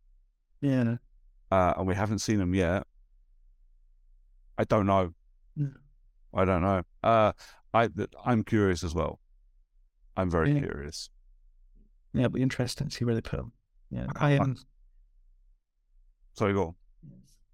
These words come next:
Speaker 1: Self-plug is a, I, I briefly interviewed Troy Baker recently when he voiced Batman in a D C animated film,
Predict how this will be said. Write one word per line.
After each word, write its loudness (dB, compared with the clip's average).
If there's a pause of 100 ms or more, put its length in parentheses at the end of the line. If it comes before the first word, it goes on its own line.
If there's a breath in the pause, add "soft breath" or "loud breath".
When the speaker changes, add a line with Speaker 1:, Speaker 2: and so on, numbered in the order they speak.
(200)
Speaker 1:
Self-plug 2
is 2
a, -2
I, -2
I -4 (140)
briefly -2
interviewed -2 (100)
Troy -2
Baker -2
recently -2
when -2
he 0
voiced 0
Batman 0
in 0
a -6
D -6
C -2
animated -4
film, -12